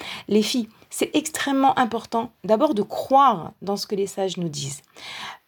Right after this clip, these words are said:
Euh, il y a également un texte, en général souvent c'est les maris qui lisent ce texte, euh, dans lesquels, dans lequel on invite donc les tzadikim à venir dans notre soukha. Comme je vous l'ai dit précédemment, les tzadikim ne viendront que dans une soukha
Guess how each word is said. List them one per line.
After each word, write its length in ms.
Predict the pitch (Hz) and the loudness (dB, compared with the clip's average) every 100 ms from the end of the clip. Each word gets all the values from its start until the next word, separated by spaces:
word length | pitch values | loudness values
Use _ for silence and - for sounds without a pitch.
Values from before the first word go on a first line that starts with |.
| - | 2
Euh, 360 | 202 190 185 185 | 4 6 4 2
il 60 | |
y 60 | 214 | 4
a 60 | 302 | 2
également 420 | 233 233 240 311 | 2 0 2 2
un 120 | 220 | 0
texte, 580 | - 240 262 - _ - _ | 0 -4 -4 -10 _ -20 _
en 80 | 185 | -6
général 380 | 190 196 202 240 | -2 0 4 4
souvent 320 | - 190 220 | 2 0 0
c'est 160 | 220 175 | 0 -2
les 100 | 170 | 0
maris 300 | 170 185 220 | 0 0 -4
qui 120 | 190 | -4
lisent 220 | 180 180 | -4 -4
ce 60 | - | -6
texte, 420 | 143 254 330 - - - - - | 0 0 0 -10 -20 -18 -18 -2
euh, 460 | 208 196 185 185 170 - | 4 6 6 4 0 -4
dans 140 | 185 | -4
lesquels, 420 | 175 185 311 381 - _ - | -4 2 4 4 2 _ -8
dans 140 | 196 175 | 0 2
lequel 340 | 175 320 330 - | 4 4 4 0
on 360 | 226 220 220 | -6 -2 0
invite 440 | 240 233 214 359 - | 0 0 2 0 0
donc 240 | 277 - | -8 -4
les 60 | 208 | -4
tzadikim 600 | 196 170 170 - 302 269 | 0 -2 -4 -2 -2 0
à 80 | 190 | 0
venir 260 | 196 233 | 2 2
dans 100 | 220 | 2
notre 320 | 190 185 - 180 | 2 0 -4 -8
soukha. 380 | - 170 147 - _ - - - | -6 -6 -6 -8 _ -20 -16 2
Comme 220 | 269 240 | 2 4
je 100 | 220 | -2
vous 120 | 196 | 2
l'ai 140 | 190 | 2
dit 140 | 185 247 | 2 -2
précédemment, 800 | - 185 190 175 175 233 262 277 _ - | -4 -4 -2 0 4 6 4 4 _ -8
les 140 | 180 | -6
tzadikim 540 | 175 170 175 - 240 | -4 -4 -6 -8 -4
ne 60 | 208 | -2
viendront 380 | 175 175 190 214 | -2 -2 0 -2
que 160 | 214 | 0
dans 160 | 240 220 | 2 2
une 240 | 175 185 | 2 0
soukha 520 | 175 - 180 - 254 | -2 -8 -8 6 6